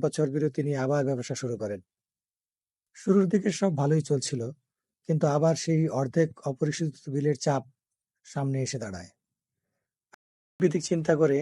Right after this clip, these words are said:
আর কোনো সমাধান খুঁজে পান না। নিজের কিছু সম্পত্তি ছিল, তা কাউকে না জেনেই বিক্রি করে দেন। কিছু টাকা ঋণ করেন। এদিকে নতুন ব্যবসা সামাল দেয়, আর এদিকে বকেয়া বিল পরিশোধ করি।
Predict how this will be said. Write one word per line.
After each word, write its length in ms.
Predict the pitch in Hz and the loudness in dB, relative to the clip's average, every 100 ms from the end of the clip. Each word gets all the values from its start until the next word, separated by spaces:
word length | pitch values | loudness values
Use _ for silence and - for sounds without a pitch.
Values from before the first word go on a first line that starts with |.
| - - | -2 -2
আর 80 | 147 | -2
কোনো 120 | 160 156 | 0 -2
সমাধান 380 | 156 147 147 135 | -2 0 0 -2
খুঁজে 180 | 135 120 | -4 -6
পান 120 | 120 110 | -6 -8
না। 80 | 95 - _ _ _ _ _ _ _ _ _ _ _ _ | -12 -16 _ _ _ _ _ _ _ _ _ _ _ _
নিজের 320 | 151 175 185 160 | 2 4 6 4
কিছু 160 | 175 175 - | 0 0 0
সম্পত্তি 380 | 180 160 160 170 160 | 0 -2 0 0 2
ছিল, 120 | 156 143 156 _ _ _ _ _ _ _ _ _ _ _ _ - | 2 2 0 _ _ _ _ _ _ _ _ _ _ _ _ 2
তা 60 | 156 | 6
কাউকে 220 | 160 156 160 | 6 4 4
না 60 | 156 | 2
জেনেই 260 | 151 151 143 | 2 0 0
বিক্রি 180 | 143 151 127 | -2 -2 -2
করে 140 | 117 107 | -2 -4
দেন। 120 | 95 92 _ _ _ _ _ _ _ _ _ | -8 -12 _ _ _ _ _ _ _ _ _
কিছু 180 | 175 196 185 | -2 2 2
টাকা 140 | 190 180 170 | 4 4 4
ঋণ 80 | 165 | 0
করেন। 220 | 143 117 98 90 _ _ _ _ _ | -2 -2 -6 -14 _ _ _ _ _
এদিকে 240 | 143 160 160 | -2 0 2
নতুন 180 | 170 175 156 | 0 -2 0
ব্যবসা 340 | 160 147 - 139 - _ _ _ _ | 0 0 -2 -2 -4 _ _ _ _
সামাল 340 | - 156 151 156 | -8 -2 2 4
দেয়, 140 | 175 208 _ _ _ _ _ - | 2 -2 _ _ _ _ _ -4
আর 140 | 143 151 | 0 2
এদিকে 280 | 139 139 139 139 _ _ - | 0 0 0 -2 _ _ -2
বকেয়া 280 | 151 135 160 | -2 2 2
বিল 120 | 127 127 | 2 -2
পরিশোধ 280 | 131 104 117 - | -4 -6 -10 -12
করি। 160 | 95 | -16